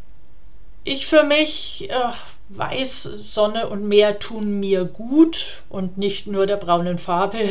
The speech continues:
<laughs> sondern vor allem meiner Psyche. Und daher versuche ich natürlich immer wieder im Urlaub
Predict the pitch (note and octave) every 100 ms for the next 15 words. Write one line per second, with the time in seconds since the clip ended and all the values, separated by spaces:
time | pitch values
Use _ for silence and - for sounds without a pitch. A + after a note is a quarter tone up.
0 | F#3 - - - F3+ E3+ E3+ E3+ E3+ -
1 | - - - - - - - F3 E3+ E3+
2 | E3+ E3+ - A3 B3 - A3 A3+ A3+ A#3
3 | - - - G3 F#3+ G3 G3 F#3 G3 G3
4 | F#3+ - F#3+ G#3 F#3+ F#3 F#3+ G3+ F#3 F3+
5 | G3 F#3+ F3 F3 F3+ - F3 F3 - -
6 | F#3+ F#3 F3+ F3+ F3